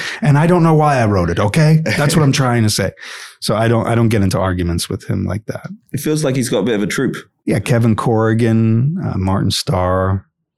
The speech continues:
Speaker 1: you know, his regulars. You know, he's very specific with his tastes. I don't know why he likes me. I, honestly.
Speaker 2: Maybe he saw Addams Family Values.
Speaker 1: Maybe that's it. It might be that. 'Cause he tends to love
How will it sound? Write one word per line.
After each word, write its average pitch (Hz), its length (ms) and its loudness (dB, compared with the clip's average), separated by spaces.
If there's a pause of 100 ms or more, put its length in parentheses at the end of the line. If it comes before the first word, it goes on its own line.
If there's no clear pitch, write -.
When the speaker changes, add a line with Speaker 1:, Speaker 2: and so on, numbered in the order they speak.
(560)
Speaker 1:
you 120 180 0
know, 92 100 2
his 95 220 2
regulars. 92 800 0
You 202 460 0
know, 185 60 2
he's 160 240 4
very 165 260 2
specific 135 600 0
with 101 140 0
his 92 160 -2
tastes. 107 560 -2
I 160 100 2
don't 226 140 4
know 127 100 4
why 107 240 2
he 127 100 4
likes 90 340 -2
me. 101 360 0 (920)
I, - 80 -2
honestly. 127 580 0
Speaker 2:
Maybe 92 320 -2
he 92 40 -2
saw 95 160 -4
Addams 87 260 -2
Family 92 240 0
Values. 85 580 -4 (200)
Speaker 1:
Maybe 127 260 2
that's 98 300 2
it. 82 200 -2 (420)
It 107 140 0
might 104 220 0
be 127 100 -2
that. 82 320 -4 (480)
'Cause 165 140 2
he 185 80 4
tends 190 400 4
to 160 120 2
love 120 640 2